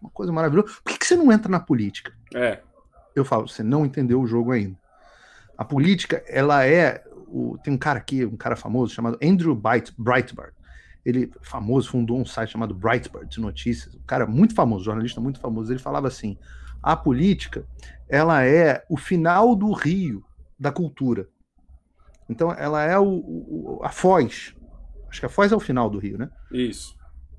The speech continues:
Speaker 1: A foz do rio da
Speaker 2: É,
Speaker 1: cultura.
Speaker 2: nascente é o começo, foz é o final.
Speaker 1: Isso.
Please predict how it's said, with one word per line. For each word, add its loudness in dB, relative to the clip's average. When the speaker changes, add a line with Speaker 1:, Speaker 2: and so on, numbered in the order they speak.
Speaker 1:
A -8
foz 4
do 2
rio 0
da 4
Speaker 2:
É, 6
Speaker 1:
cultura. 2
Speaker 2:
nascente 0
é 2
o -4
começo, -4
foz -4
é -4
o -4
final. -12
Speaker 1:
Isso. -4